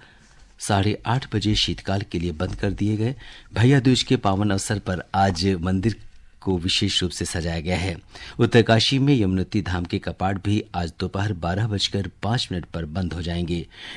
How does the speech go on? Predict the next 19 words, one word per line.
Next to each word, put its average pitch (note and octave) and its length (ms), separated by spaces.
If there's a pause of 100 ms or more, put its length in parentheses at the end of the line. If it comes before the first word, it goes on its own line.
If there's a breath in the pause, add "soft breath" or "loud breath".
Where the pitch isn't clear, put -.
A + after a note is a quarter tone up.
इस B2+ 180
वर्ष B2+ 220
पन्द्रह F#2 380
लाख G2 280
तीर्थयात्रियों F2 540
ने A2 160
केदारनाथ E2+ 520 (100)
धाम F#2+ 280 (140)
और F2+ 160
सात F2+ 420
लाख G2+ 200
से - 160
अधिक G2+ 300
तीर्थयात्रियों F#2 580
ने E2+ 180 (400 loud breath)
यमुनोत्री A2+ 520
धाम E2+ 300
के E2+ 240 (140)
दर्शन F2+ 400